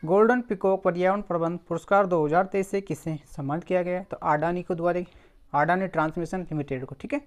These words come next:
फिर देखिए, ऑस्कर पुरस्कार दो हज़ार तेईस में बेस्ट ओरिजिनल मूल सॉन्ग का पुरस्कार जीतने वाली पहले भारतीय गाना कौन सा था? तो नटू नटू हो जाएगा, ठीक है, जो आरआरबी का गाना था, ठीक है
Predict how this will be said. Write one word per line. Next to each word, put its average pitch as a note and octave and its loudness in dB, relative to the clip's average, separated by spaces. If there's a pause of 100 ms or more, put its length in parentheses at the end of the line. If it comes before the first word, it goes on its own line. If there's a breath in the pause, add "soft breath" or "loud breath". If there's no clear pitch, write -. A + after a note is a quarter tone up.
(800 soft breath)
फिर G#3 0
देखिए, A#3+ 4
ऑस्कर F#3+ 2
पुरस्कार G#3+ 4
दो F3 4
हज़ार F3 6
तेईस G#3 0
में G#3 -2
बेस्ट F3+ 0 (220 soft breath)
ओरिजिनल F3 0
मूल D#3+ -2 (540 soft breath)
सॉन्ग F3 -2
का F#3 -2
पुरस्कार D#3 -4
जीतने D3+ -6
वाली F3 0
पहले C#3 -2
भारतीय C#3 -6 (360 soft breath)
गाना F#3 0
कौन C3+ -6
सा - -10
था? - -18 (120)
तो C#3 -10
नटू C3+ -6
नटू D#3+ -4
हो D#3 0
जाएगा, E3 -4
ठीक G#3 -6
है, A3+ -8 (320 loud breath)
जो G#3+ 4
आरआरबी C#3 2
का G#3+ 0
गाना F#3 -4
था, - -10
ठीक - -12
है C4+ -8